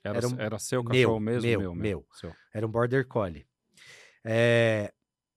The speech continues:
Speaker 2: ele começou a ficar mal, xixi, sangue e tal, leva,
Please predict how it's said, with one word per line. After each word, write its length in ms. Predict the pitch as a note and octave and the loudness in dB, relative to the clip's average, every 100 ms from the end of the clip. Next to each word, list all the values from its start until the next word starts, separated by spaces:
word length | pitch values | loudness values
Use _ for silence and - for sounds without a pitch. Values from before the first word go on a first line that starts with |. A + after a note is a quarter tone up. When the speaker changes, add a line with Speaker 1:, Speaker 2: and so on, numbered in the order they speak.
| _ _ - | _ _ -6
Speaker 2:
ele 140 | F3 | -6
começou 260 | E3+ D3+ D#3+ | -4 -6 -6
a 20 | |
ficar 180 | - G#3 | -4 0
mal, 460 | G3+ G#3 G3+ G3 F#3+ | 2 4 4 2 0
xixi, 360 | - - - | -4 -6 -6
sangue 640 | - F#3+ F#3+ F#3+ F3+ E3+ E3 | -2 2 4 4 0 -2 -2
e 40 | |
tal, 300 | - F3+ F3 | 0 2 2
leva, 680 | D#3+ D#3+ E3+ E3 E3 E3 | 2 2 2 0 -2 -2